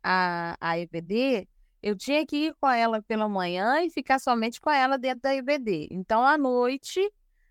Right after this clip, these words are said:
aí sim ia todo mundo, mas aí ela já não descia pra E V D porque ela não fica sozinha, né? Mas a gente não consegue, por exemplo, ficar na igreja num dia de Santa Ceia.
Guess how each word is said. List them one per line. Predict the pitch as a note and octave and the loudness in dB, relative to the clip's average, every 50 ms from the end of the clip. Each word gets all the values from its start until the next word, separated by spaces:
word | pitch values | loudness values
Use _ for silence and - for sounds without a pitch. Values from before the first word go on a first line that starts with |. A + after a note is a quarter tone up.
| _ _ - | _ _ 0
aí | - G#3 G#3 A3 C4 D4+ - _ | 2 2 2 2 -2 -6 -8 _
sim | - - C4+ C#4 D4 D#4 D4 C4+ | -10 -6 -4 -4 -2 -2 -2 -2
ia | B3 A3+ A3 | -2 -2 -2
todo | - B3 A#3 A3 C4 C#4+ | -2 -2 -2 -2 -2 -2
mundo, | C4+ C4 C4+ D4 D4+ | -2 -2 -4 -4 -2
mas | D4+ D#4 D#4 C#4 | -2 -2 0 0
aí | D#4 D4 C#4+ | 0 0 2
ela | C#4+ D4 D4+ | 2 2 0
já | D4+ C4+ D4+ D4 | 0 0 0 0
não | D4 C#4+ | 0 0
descia | C#4+ C#4+ C#4 - C#4 B3+ | -2 -2 -2 -2 -4 -4
pra | A#3+ C4 B3+ | -2 -2 -2
E | C4 | -2
V | A#3 B3+ | -2 -2
D | B3 A3+ B3+ B3+ | -2 -2 -4 -4
porque | - - C#4 | -2 -2 0
ela | C#4 C#4 C4+ | 0 0 0
não | C4+ C#4+ | 0 -2
fica | C#4+ - - C#4 - D4 C#4 | -4 -6 -8 -4 -2 -2 -2
sozinha, | - - D4 D#4 D#4 C4 A3 A3 A3+ G#3 F#3 E3+ E3 | 0 0 0 2 0 0 -4 -6 -6 -4 -4 -6 -6
né? | E3+ F#3 G3+ G#3 - _ _ _ _ _ _ _ _ | -8 -8 -10 -12 -14 _ _ _ _ _ _ _ _
Mas | - B3 C4+ | -2 2 2
a | D#4 | 2
gente | D4+ E4+ F4+ - - | 2 0 -2 -2 0
não | F4+ F4 F4 E4 | 2 2 2 2
consegue, | - G4+ G#4 - - E4 D4 D4 B3+ | 2 0 0 2 2 2 2 2 2
por | - C#4+ C4+ | 0 0 0
exemplo, | C4 B3 A#3+ B3+ B3+ - | 0 0 -2 -4 -4 -4
ficar | - C#4 - - C4+ C4+ | -6 -4 0 0 2 2
na | C4+ C4 | 2 0
igreja | C4 A#3+ G#3 A3+ A3+ A#3 A#3+ B3 B3+ A#3 B3+ C4+ | 0 -2 -2 -2 0 2 2 2 0 -2 -4 -4
num | C4 C4 C4+ C4 | -2 -2 -2 -2
dia | B3 G#3 A#3 B3+ B3+ B3+ C4 C4 | -4 -4 -4 -4 -2 0 0 0
de | A3+ C4 | -2 -4
Santa | B3 - C#4 C4+ B3 C#4+ D4 | -4 -2 -4 -2 0 -2 -2
Ceia. | - - C#4 A#3 G3 F#3+ F3+ D#3+ - | -2 -2 -2 -2 -2 -2 -6 -8 -10